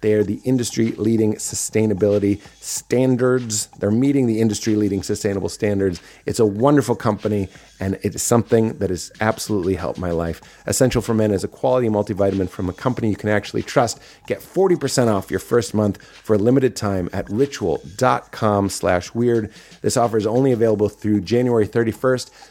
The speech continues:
Start Ritual or add Essential for Men to your subscription today. That's ritual dot com slash weird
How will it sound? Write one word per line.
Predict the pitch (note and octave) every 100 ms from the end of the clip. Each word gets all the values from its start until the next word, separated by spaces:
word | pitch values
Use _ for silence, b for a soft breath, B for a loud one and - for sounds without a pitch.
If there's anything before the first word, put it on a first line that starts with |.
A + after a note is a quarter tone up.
| -
Start | - A#2+ G#2+
Ritual | C#3 - D3+ D3+ -
or | G2+ -
add | A2+ B2 B2+ -
Essential | - - B2 A#2+
for | A2+ A2
Men | G#2+ A2+ A#2
to | -
your | G2
subscription | - - - G2+ - G#2
today. | G#2 G2+ G2 F#2+ B B -
That's | F#2 -
ritual | G#2+ A2+ C#3 B2
dot | A2 G#2
com | - G#2+ G#2
slash | - F#2 F#2 -
weird | A#2+ B2+ A#2+